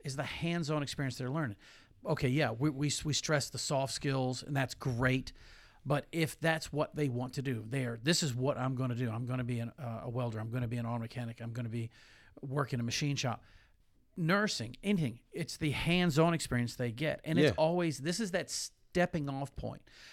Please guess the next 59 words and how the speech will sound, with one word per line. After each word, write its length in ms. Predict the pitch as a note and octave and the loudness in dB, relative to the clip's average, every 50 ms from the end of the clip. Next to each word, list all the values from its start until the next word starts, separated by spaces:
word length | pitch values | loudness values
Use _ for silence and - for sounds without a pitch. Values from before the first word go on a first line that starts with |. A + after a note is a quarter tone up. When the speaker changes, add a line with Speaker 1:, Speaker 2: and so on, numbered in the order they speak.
| - - - | -20 -12 -4
Speaker 1:
where 400 | - C3+ C#3 C3+ C3 C3 C3 - - | 0 2 4 4 4 2 0 -2 -4
they 100 | B2+ B2 | -6 -6
got 220 | A2+ D#3+ E3 F#3+ - | -4 -4 -2 -2 -2
to 60 | G#3 | 0
do 180 | E3+ G3 F#3+ | 0 0 0
it 100 | E3 - | 0 0
now, 540 | C#3 C3 B2+ C3+ C#3 C3+ B2+ A#2 A2+ B2 B2+ - _ _ _ _ _ _ _ - | -2 -2 -2 -2 -2 -2 -2 -2 -4 -6 -10 -14 _ _ _ _ _ _ _ -2
where 140 | D3 C#3+ | 0 0
it 100 | C3 B2 | 0 2
didn't 220 | A#2 D3 D3 B2+ B2+ | 0 0 0 -2 -2
cost 340 | - - D#3 E3 D#3 - - | 0 0 2 2 2 0 -2
them 80 | A2+ | -4
anything, 380 | A#2 B2 A#2 - - - D#3 D3 - _ _ _ _ _ _ _ _ _ | -4 -4 -6 -8 -10 -10 -10 -12 -16 _ _ _ _ _ _ _ _ _
you 100 | - C3+ | -2 0
know, 140 | B2 A#2+ A#2 | 0 0 0
to 160 | A2+ - - A#2+ | 0 -2 -4 -4
try 360 | - - - C3+ C3 C3 C3 | -2 0 2 2 2 2 2
it 100 | B2 A#2+ | 2 2
out. 380 | B2+ D3 D#3+ - - - - - _ _ _ _ _ - - - - _ - | 2 0 0 -2 -4 -8 -16 -20 _ _ _ _ _ -20 -20 -20 -20 _ -4
And 360 | F3 C3+ B2+ C3 C3 C3 - | 0 0 2 2 2 0 -2
it 60 | D3+ | -4
gives 220 | C#3 C3 C3 A2+ - | -4 -2 -2 -4 -4
them 140 | - D#3+ C3+ | -8 -8 -6
a 40 | |
chance 340 | A2+ - B2+ B2+ B2+ B2 - | -4 -2 0 0 -2 -2 -4
that 60 | - | -4
they 80 | A#2+ G#2+ | -6 -6
can 140 | - - A#2 | -6 -8 -8
switch 360 | - - A#2 B2 B2 - - | -6 -4 -2 -2 0 0 2
over, 240 | B2 B2 C#3+ D3+ D#3+ | 2 2 2 0 0
try 200 | - - A#2 A2 | -2 0 -2 0
something 360 | - - A#2+ G#2 - B2 A#2 | 0 -2 -4 -4 -4 -4 -2
else 220 | B2+ D3 D#3+ - | 0 -2 -2 -2
if 60 | B2+ A#2 | -6 -10
it 80 | - | -10
found, 260 | - - B2+ A#2+ A#2+ A#2+ - - - | -10 -8 -8 -8 -10 -10 -14 -20 -14
find 280 | - - B2+ A2+ A2 A#2 | -8 -4 -4 -4 -2 -4
out 120 | A2+ - | -6 -6
that 80 | - A#2 | -6 -8
it's 140 | - - | -8 -8
not 180 | A#2 B2 A#2 - - _ | -8 -8 -8 -10 -12 _
what 300 | - C#3 A#2 A#2+ A#2+ - | -14 -10 -8 -8 -8 -8
they 120 | - C3+ A#2+ | -10 -12 -12
were 180 | G#2+ G#2 A2+ | -12 -12 -12
hoping 360 | A2+ - C3+ C3 C3 - D3+ D3 | -8 -4 -4 -4 -2 -2 -4 -4
it 20 | |
was 80 | - D3 | -4 -6
gonna 180 | - D#3 D3+ D3 | -4 -2 -2 0
Speaker 2:
Yeah, 60 | C3+ - | 0 0
Speaker 1:
be. 80 | F#2 - | 0 -2
Speaker 2:
I 40 | A2+ | 0
mean, 280 | A2+ A#2 C3 A#2 F#2 | 0 2 2 2 0
it, 140 | C2+ E2 - | -2 -2 -2
it 100 | G#2+ C3+ | 0 2
was, 160 | C3+ A2 G2 F2+ - - | 2 0 -2 -4 -10 -6
the 160 | - G#2 G#2 | -4 -4 -2
cost 340 | - - C3 B2+ C#3+ - - | -2 0 0 0 0 0 -2
is, 200 | G#2 G2 F#2 F#2 | -2 -2 -2 -4
is, 260 | - - F#2+ F2+ - | -4 -6 -6 -8 -8